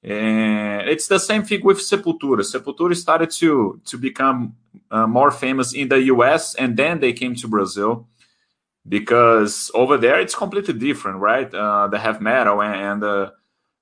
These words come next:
the English lyrics as well. So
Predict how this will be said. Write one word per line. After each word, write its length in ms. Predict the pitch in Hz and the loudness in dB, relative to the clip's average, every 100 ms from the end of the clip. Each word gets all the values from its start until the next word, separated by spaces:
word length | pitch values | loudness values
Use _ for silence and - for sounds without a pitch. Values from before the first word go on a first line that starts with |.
| - | -4
the 160 | 98 | 0
English 500 | 104 139 127 107 110 | 2 2 2 0 -2
lyrics 440 | 104 127 123 110 98 | 0 2 4 2 -4
as 180 | 98 - | -6 -2
well. 440 | 104 117 123 - _ _ _ _ _ _ _ _ | 0 2 0 -8 _ _ _ _ _ _ _ _
So 880 | - - 104 107 110 110 110 104 | -16 -6 -2 0 2 2 0 -4